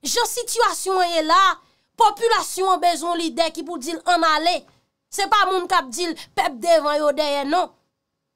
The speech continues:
li devan popilasyon an dèyè. E m konnen pèp ayisyen, lè l di l avè w, l avè w. Men lè w wè l pa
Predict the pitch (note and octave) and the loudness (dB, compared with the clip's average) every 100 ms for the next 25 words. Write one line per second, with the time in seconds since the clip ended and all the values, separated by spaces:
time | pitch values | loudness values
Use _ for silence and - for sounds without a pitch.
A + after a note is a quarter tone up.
0 | _ _ F4 G4 G4 F#4+ D#4 F#4+ F#4 E4+ | _ _ -2 0 4 4 4 2 2 0
1 | E4 E4 - D#4+ E4 D#4+ D4+ D4 D#4+ D#4 | 0 -2 -2 -2 0 0 0 -2 -4 -6
2 | _ _ _ _ _ _ _ _ _ _ | _ _ _ _ _ _ _ _ _ _
3 | _ _ _ _ _ _ _ _ _ _ | _ _ _ _ _ _ _ _ _ _
4 | _ _ _ _ _ - F#4+ E4+ F#4+ - | _ _ _ _ _ -2 0 0 -4 0
5 | G#4+ A4 B4+ A4+ F#4 F#4+ F#4 F4 - F#4 | 0 2 0 2 2 2 0 -4 -4 -2
6 | F#4 F4 E4 B3 E4+ F#4 E4+ D4 D#4 D#4+ | 0 0 -4 -6 -4 2 4 4 4 4
7 | D#4+ C#4 D#4+ E4 A#3+ - _ _ _ _ | 4 4 4 4 0 -10 _ _ _ _
8 | _ _ _ _ - E4+ E4+ F#4 E4+ D#4 | _ _ _ _ -2 0 4 4 4 2
9 | E4 | 2